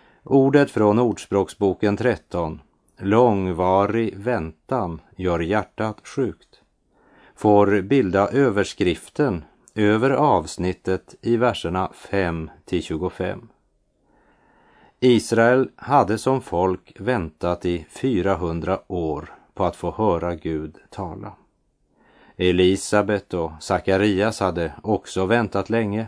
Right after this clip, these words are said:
på två saker speciellt. Vi ska komma tillbaka till det lite senare. Sakarias betyder "Herren ska komma ihåg"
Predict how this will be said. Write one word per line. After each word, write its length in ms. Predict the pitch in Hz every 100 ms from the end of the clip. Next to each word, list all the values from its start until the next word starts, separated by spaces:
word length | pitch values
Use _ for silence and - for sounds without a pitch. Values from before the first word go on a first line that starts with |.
| -
på 300 | - 98 98 -
två 380 | - 107 117 113
saker 520 | - 113 - - 80
speciellt. 800 | - 82 82 95 95 - _ - _ _ _ _ _ _ _
Vi 180 | - 90
ska 440 | - 92 87 85 82 -
komma 300 | 98 95 101
tillbaka 500 | 107 98 110 - 95
till 180 | 107 90
det 180 | 82
lite 280 | 82 80 80
senare. 540 | - 107 90 90 92 - _ _ _ _ _ _ _ _ _ _ _ _ _ _
Sakarias 960 | - 120 - 120 127 131 151 104 -
betyder 760 | - 123 131 92 82 90 95 78 _ _ _ _
"Herren 720 | - 123 127 92 113 135 90 -
ska 420 | - 101 92 92
komma 440 | - 90 92 95
ihåg" 640 | 110 113 92 143 92 80